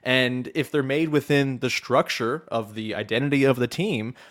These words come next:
then those are admissible. Those are things you're not gonna lose your playing time because you made a mistake of commission, uh, under Darko Rajakovic, the way it all sounds. He speaks a lot about a zero point five second offense, which is essentially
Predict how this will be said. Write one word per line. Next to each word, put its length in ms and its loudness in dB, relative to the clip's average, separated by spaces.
then 180 4
those 260 8
are 100 10
admissible. 580 4
Those 220 0
are 60 2
things 300 0
you're 60 2
not 160 6
gonna 180 4
lose 340 2
your 120 2
playing 360 0
time 280 -4
because 260 -6
you 80 -6
made 220 2
a 120 4
mistake 460 0
of 140 0
commission, 600 -4
uh, 260 4
under 220 -2
Darko 260 2
Rajakovic, 680 2
the 80 -2
way 160 -2
it 80 -2
all 140 0
sounds. 400 -4
He 100 -6
speaks 320 -4
a 60 0
lot 260 6
about 420 8
a 80 -2
zero 360 6
point 280 2
five 340 8
second 320 0
offense, 480 -2
which 140 -8
is 100 -4
essentially 680 2